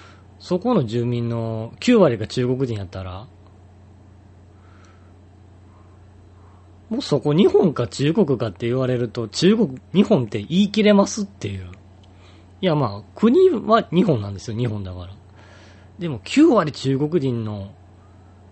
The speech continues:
ね、土地で、で、ここ日本なんでっていう。まあ、日本の法律は守れますけどっていう。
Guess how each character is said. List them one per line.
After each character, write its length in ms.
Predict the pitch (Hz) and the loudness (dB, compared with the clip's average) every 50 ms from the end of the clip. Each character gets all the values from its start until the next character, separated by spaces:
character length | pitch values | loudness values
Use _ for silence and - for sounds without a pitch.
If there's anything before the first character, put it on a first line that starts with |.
| - - - - - | -20 -20 -20 -18 -12
ね、 360 | 104 113 120 113 92 82 - - - - - - - - - - - - - - - - - - - - - - - - | -8 -8 -6 -8 -8 -12 -16 -20 -20 -20 -20 -20 -20 -20 -20 -20 -20 -20 -20 -20 -20 -20 -20 -20 -20 -20 -20 -20 -18 -10
土 180 | - 131 135 | -6 -4 -6
地 320 | - - - - 135 135 127 | -6 -6 -8 -6 -4 -2 0
で、 480 | 127 127 120 120 120 113 107 - - - - - - - - - - - - - - - - - - - - - - - - - - - - - - - - - - - - - - - - - | 0 0 0 -2 -4 -6 -6 -10 -12 -18 -20 -20 -20 -20 -20 -20 -20 -20 -20 -20 -20 -20 -20 -20 -20 -20 -20 -20 -20 -20 -20 -20 -20 -20 -20 -20 -20 -20 -20 -20 -20 -20 -20 -20 -20 -20 -6 -2
で、 100 | 196 190 | -2 -2
こ 160 | - - 123 | 0 -2 -2
こ 140 | - 143 139 | -2 0 0
日 120 | 143 165 180 | 0 2 2
本 280 | 196 160 135 120 113 | 2 2 0 0 -2
な 160 | 107 110 110 | -4 -6 -6
ん 140 | 107 104 110 | -8 -6 -4
で 320 | 110 123 131 120 110 104 101 | -2 -2 -2 -2 -2 -4 -8
っ 40 | |
て 180 | 92 - - 95 | -12 -14 -14 -14
い 100 | 92 92 | -14 -14
う。 60 | 90 87 85 87 90 - - - - - - - - - - | -14 -16 -16 -18 -18 -20 -20 -20 -20 -20 -20 -20 -20 -16 -12
ま 80 | 117 | -8
あ、 40 | 104 | -2
日 120 | 117 165 190 | 0 2 4
本 180 | 185 208 214 | 4 4 4
の 80 | 208 175 | 2 2
法 280 | - - 233 285 349 | 2 2 2 4 6
律 220 | 359 330 320 - - | 6 4 4 4 2
は 80 | 233 | 4
守 340 | 220 208 202 202 196 202 196 | 6 6 6 6 6 6 4
れ 100 | 196 - - - - - - - - - - - | 2 0 -6 -20 -20 -20 -20 -20 -20 -12 -6 -2
ま 100 | 151 143 | -2 -2
す 100 | - - | -2 -4
け 140 | - 110 98 | -6 -6 -6
ど 120 | 110 110 | -6 -6
っ 40 | 107 | -8
て 180 | 104 - 107 | -8 -10 -10
い 60 | 98 92 | -10 -10
う。 80 | 87 | -10